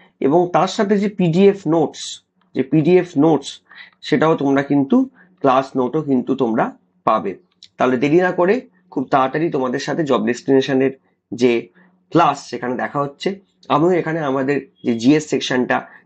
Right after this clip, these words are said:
জিএস সেকশনের মধ্যে জেনারেল নলেজের যে সেকশনটা এবং, আহ, আমি obviously আমার সাবজেক্ট ইন্ডিয়ান পলিটি,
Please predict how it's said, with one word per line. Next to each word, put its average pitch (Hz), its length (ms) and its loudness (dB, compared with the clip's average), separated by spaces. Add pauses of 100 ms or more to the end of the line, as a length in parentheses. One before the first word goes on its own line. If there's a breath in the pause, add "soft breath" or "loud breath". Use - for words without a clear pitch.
জিএস 156 220 4
সেকশনের 151 340 -2
মধ্যে 139 240 0
জেনারেল 127 420 2
নলেজের 127 320 -2
যে 131 100 -8
সেকশনটা 127 460 -4
এবং, 165 360 0 (300 soft breath)
আহ, - 180 -4 (120)
আমি 127 200 4
obviously 120 380 0
আমার 113 140 -2
সাবজেক্ট 120 400 -6
ইন্ডিয়ান 120 280 0
পলিটি, 117 420 -2